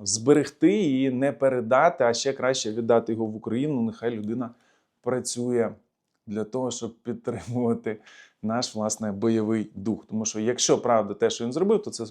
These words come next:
просто супергерой. Але це не доведено, це ніхто не знає, тому давайте все-таки не роздувати політичні ігри в судах, які розколють Україну, е, і Німеччину, і просто посилять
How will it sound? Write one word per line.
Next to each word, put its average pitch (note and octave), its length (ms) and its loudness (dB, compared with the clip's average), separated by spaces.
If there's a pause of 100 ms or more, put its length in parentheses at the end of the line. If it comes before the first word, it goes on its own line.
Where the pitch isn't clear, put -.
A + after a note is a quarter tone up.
просто A#2 280 -4
супергерой. - 1400 -4
Але F#3 460 4 (140)
це C3 360 -4
не C#3 280 2
доведено, F3 580 4
це G#2 180 -6
ніхто G2+ 400 2
не F3+ 160 2
знає, D3+ 420 0
тому B2 220 -6
давайте A2+ 540 0
все-таки A#2 540 -4 (360)
не D3+ 260 8
роздувати D3 960 6
політичні C3+ 1080 2
ігри A2+ 360 2
в - 100 -8
судах, E3 520 4 (120)
які C3+ 480 0
розколють C3 760 4
Україну, B2 600 -2 (300)
е, B2 400 6
і C3 320 6
Німеччину, C#3+ 760 4
і C#3+ 100 4
просто C3+ 400 0
посилять A#2+ 600 -2